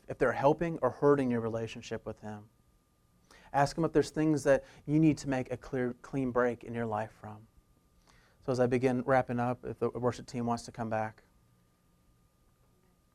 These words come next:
There's one last story I want to tell you. And, or as perhaps Paul Harvey would say, "Here's the rest of the story." And it's the victory in Ephesus.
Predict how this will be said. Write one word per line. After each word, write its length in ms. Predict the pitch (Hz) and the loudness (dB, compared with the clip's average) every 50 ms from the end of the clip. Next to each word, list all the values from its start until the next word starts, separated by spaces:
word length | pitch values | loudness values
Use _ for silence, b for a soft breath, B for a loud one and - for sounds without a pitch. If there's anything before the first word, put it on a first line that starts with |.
| _ _ _ _ B B B B B B B | _ _ _ _ B B B B B B B
There's 120 | 147 139 | 6 8
one 120 | 156 147 | 10 10
last 220 | 147 143 139 139 - | 10 10 8 6 4
story 280 | - 147 135 139 131 | 2 4 6 8 8
I 40 | 127 | 8
want 200 | 123 120 117 117 | 6 4 2 0
to 80 | - - | -2 -2
tell 160 | 127 117 117 | -2 0 0
you. 140 | 113 113 117 - b b b b b b b b | 0 -2 -4 -8 b b b b b b b b
And, 240 | 127 127 127 127 123 - - | 0 2 2 2 0 -2 0
or 360 | - 139 139 139 135 131 - | 4 8 8 8 8 6 4
as 240 | 139 131 123 120 113 | 4 4 4 2 0
perhaps 340 | - - - 135 135 131 - | -4 0 4 4 4 4 4
Paul 180 | - - 131 123 | 6 8 8 8
Harvey 280 | 127 131 135 135 135 | 10 8 8 8 6
would 100 | 131 123 | 4 4
say, 240 | - - 139 131 131 | 2 2 2 2 4
"Here's 220 | 127 160 160 147 | 6 6 4 6
the 100 | - 139 | 4 0
rest 360 | 123 117 117 113 - - - 127 | 0 0 0 -2 -2 -6 -6 -6
of 80 | 113 | -6
the 60 | 113 | -6
story." 520 | - - - 127 117 113 107 107 104 104 b b b b b b b | -10 -8 -4 -2 0 0 0 0 -2 -6 b b b b b b b
And 100 | 131 123 | -4 -4
it's 120 | 117 - - | -4 -4 -6
the 200 | - 127 120 117 | -4 -2 -2 -2
victory 680 | 113 120 156 156 156 - - 131 127 120 113 107 - 120 | 4 4 4 4 4 2 -2 -2 0 0 -2 -4 -4 -6
in 120 | 120 113 | -4 -2
Ephesus. 920 | 117 113 104 - 101 - - 95 92 - - - - - - - - - | -2 -2 -2 -6 -10 -10 -10 -12 -12 -12 -14 -14 -14 -14 -16 -16 -20 -20